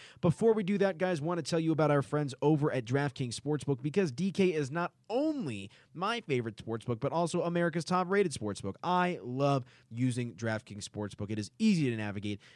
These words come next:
has plenty of instructions for new bettors, and nearly limitless ways to get in on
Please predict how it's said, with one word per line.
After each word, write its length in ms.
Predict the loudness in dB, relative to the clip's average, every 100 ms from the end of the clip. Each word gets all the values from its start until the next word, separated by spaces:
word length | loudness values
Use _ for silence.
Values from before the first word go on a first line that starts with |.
| -6
has 220 | -2 -2
plenty 360 | -2 -4 -2 -2
of 80 |
instructions 500 | -4 -6 -4 -4 -8
for 140 | -6 -4
new 140 | -2
bettors, 360 | 0 2 0 -2
and 240 | -4 -2
nearly 280 | 0 0 0
limitless 500 | 0 -2 -2 -6 -4
ways 240 | -2 -2 -4
to 140 | -6
get 260 | -4 -6 -6
in 180 | -6 -4
on 140 | -6